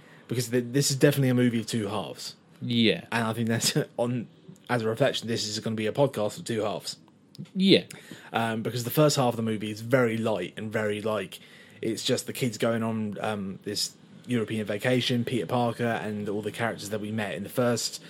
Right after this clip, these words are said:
Speaker 1: uh, movie, Spider-Man Homecoming. Um, and they're just going off on this European vacation.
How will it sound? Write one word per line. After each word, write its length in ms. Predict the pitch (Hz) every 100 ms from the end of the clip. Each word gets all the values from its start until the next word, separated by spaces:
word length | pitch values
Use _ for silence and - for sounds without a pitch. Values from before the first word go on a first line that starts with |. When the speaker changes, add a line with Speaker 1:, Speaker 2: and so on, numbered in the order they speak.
| - - - -
Speaker 1:
uh, 240 | 110 107
movie, 340 | 113 117 113
Spider-Man 420 | 110 113 107 101 101
Homecoming. 520 | 120 110 113 113 110 - - - -
Um, 460 | - 95 95 98 85
and 120 | 120 120
they're 60 |
just 200 | 113 120
going 260 | 135 117 110
off 320 | 107 - - -
on 180 | 110
this 240 | 104 101 -
European 500 | 135 120 110 104 107
vacation. 760 | 95 107 110 101 98 101 98